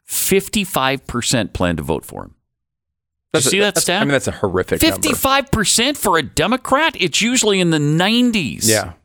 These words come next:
Speaker 2: Now, it wasn't even in the nineties for him. It was in the eighties before this.
Speaker 1: But that's
Speaker 2: But
Speaker 1: still
Speaker 2: we've seen a major drop-off.
Speaker 1: way below.
Speaker 2: Now, this is an A B C Washington Post poll, which, uh, you should take as seriously as you take other polls. I mean, it's not
Speaker 1: Yeah.
Speaker 2: like a crazy pollster or anything that's gonna give you hard right-wing <laughs> results.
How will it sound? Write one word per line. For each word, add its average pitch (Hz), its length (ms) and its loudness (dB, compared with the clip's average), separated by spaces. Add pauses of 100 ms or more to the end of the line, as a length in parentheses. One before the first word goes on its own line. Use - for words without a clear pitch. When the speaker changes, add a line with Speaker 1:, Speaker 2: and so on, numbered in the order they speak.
(100)
Speaker 2:
Now, - 140 2
it 147 80 0
wasn't 196 300 2
even 139 220 2
in 135 220 2
the 113 80 4
nineties 92 340 0
for 92 240 -2
him. 101 400 -2
It 117 60 2
was 110 160 0
in 123 120 2
the 104 120 2
eighties 117 420 0
before 151 500 2
this. - 440 -6 (160)
Speaker 1:
But 113 120 2
that's - 400 0
Speaker 2:
But 226 80 2
Speaker 1:
still 226 100 2
Speaker 2:
we've 113 80 -2
seen 113 200 2
a 95 40 2
major 95 460 0
drop-off. 87 500 0
Speaker 1:
way 349 220 2
below. 165 480 -2
Speaker 2:
Now, 170 200 2
this 190 260 -2
is 220 100 2
an 180 80 2
A 143 120 2
B 127 120 0
C 117 160 2
Washington 101 600 0
Post 104 400 -2 (180)
poll, 175 400 -2 (180)
which, - 460 -2 (140)
uh, 147 400 0
you 175 260 0
should 170 160 -2
take 160 200 0
as 123 120 0
seriously 113 480 2
as 98 80 -2
you 104 40 -6
take 107 200 2
other 95 180 2
polls. 104 540 -2
I 104 40 -16
mean, 101 140 -2
it's 98 160 -2
not 101 140 2
Speaker 1:
Yeah. - 80 0
Speaker 2:
like 107 160 0
a 95 160 2
crazy 101 480 0
pollster 98 480 0
or 95 100 2
anything 95 260 -2
that's 90 120 -6
gonna 98 140 -4
give 95 140 -4
you 101 100 -4
hard 107 360 0
right-wing 104 580 0
<laughs> 113 60 -2
results. 113 520 0